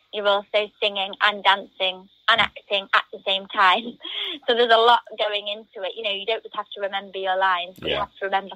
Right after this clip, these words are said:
Speaker 1: choreography and lyrics and music and come in at the right time and not miss the beat. And which, um, <laughs> yeah, that, that was probably the hardest 'cause there was a lot of pressure.
Speaker 2: Yeah.
Speaker 1: Um, but yeah, it was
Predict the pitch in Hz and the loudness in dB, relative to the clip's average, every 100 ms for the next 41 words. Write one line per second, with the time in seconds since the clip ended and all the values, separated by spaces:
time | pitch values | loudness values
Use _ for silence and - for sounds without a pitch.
0 | - 214 202 208 214 - 196 196 190 - | 0 4 4 2 0 0 2 2 0 0
1 | 185 180 190 202 196 190 - - - 185 | -2 -4 0 4 4 2 -2 -6 -2 -2
2 | 185 190 202 208 196 180 180 175 - _ | -4 -2 -2 2 0 0 -4 -6 -14 _
3 | - 220 202 - 185 185 - - 185 190 | -6 -4 -2 0 4 2 2 0 2 2
4 | 185 180 170 - 208 - - - 196 185 | -2 0 0 0 -4 -6 -6 2 4 4
5 | - 185 196 - - - - - - 196 | 0 -4 -8 -14 -18 -16 -18 -8 -2 -2
6 | - 202 190 202 220 254 - - 285 - | 2 2 2 0 -10 -10 -10 -16 -18 -20
7 | - - 240 196 233 262 - - 240 - | -20 0 4 4 2 2 2 2 -2 -2
8 | - 220 202 196 196 185 180 - 214 202 | -10 -12 -10 -8 -2 0 -2 -8 -14 -10
9 | 208 214 190 165 _ - - - - - | -4 0 0 -2 _ -12 -10 -8 -8 -10
10 | - - 196 185 202 _ - 240 - 226 | -10 -4 -4 -4 -12 _ 0 2 2 0